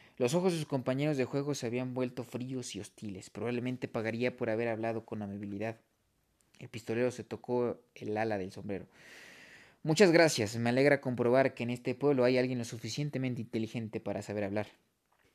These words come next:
Echó a andar, subió la acera de tablas y se encaminó hacia el bar de Shep, oyendo a sus espaldas la clara y despectiva voz de otro de los muchachos, poco más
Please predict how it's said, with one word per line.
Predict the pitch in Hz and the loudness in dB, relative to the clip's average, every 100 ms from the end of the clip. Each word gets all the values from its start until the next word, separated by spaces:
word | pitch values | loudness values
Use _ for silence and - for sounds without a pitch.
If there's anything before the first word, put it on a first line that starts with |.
| _ _ _ - | _ _ _ -16
Echó | 110 - | -10 -4
a | 139 | -2
andar, | 131 139 156 151 147 | 0 2 2 0 -6
subió | - 123 110 123 | -8 -4 2 2
la | 120 | 2
acera | 107 127 143 143 | 0 -2 2 2
de | 117 | 0
tablas | - 139 151 147 135 - | 0 0 2 2 -2 -8
y | 135 120 | -12 -10
se | 120 110 | -8 -10
encaminó | 113 110 110 131 151 | -8 -8 -6 -4 -4
hacia | 143 - 110 | -4 -6 -6
el | 107 | -4
bar | 120 127 | -2 -2
de | 107 | -4
Shep, | - 104 101 _ - - - - | -8 -8 -10 _ -20 -20 -20 -2
oyendo | 120 123 156 170 | 0 2 2 2
a | |
sus | 165 147 | 0 -2
espaldas | 127 - 139 143 139 | -6 0 2 2 2
la | 120 120 | 0 -2
clara | 135 143 147 147 - | 0 2 2 -2 -6
y | 127 | -8
despectiva | 117 117 - 110 - 160 156 147 | -8 -8 -10 -12 -6 -2 2 2
voz | 135 139 110 117 | 2 0 -2 -2
de | 117 | 0
otro | 120 127 127 117 | 0 -2 -4 -6
de | |
los | 113 107 | -4 -6
muchachos, | 107 107 123 117 139 - | -8 -4 -4 -4 -12 -12
poco | - 147 170 | -10 -4 -2
más | 160 147 - | 0 0 -4